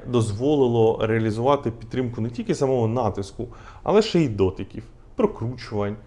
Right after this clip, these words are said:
утримування, завдяки, власне, ну, датчику Force Touch. А, оскільки ця кнопка повинна стати таким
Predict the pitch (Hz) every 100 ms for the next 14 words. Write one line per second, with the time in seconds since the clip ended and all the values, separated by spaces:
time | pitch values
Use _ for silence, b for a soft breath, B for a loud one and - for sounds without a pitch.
0 | B 165 147 - 110 120 104 101 101 101
1 | 107 B B 110 120 123 131 170 123 120
2 | 117 107 107 120 107 101 120 120 120 117
3 | 113 107 - 127 113 98 - 120 - -
4 | - B B B B - b b b -
5 | - 101 104 - - 180 165 139 - 143
6 | 127 135 139 117 127 117 131 123 - 135
7 | 123 123 113 - 120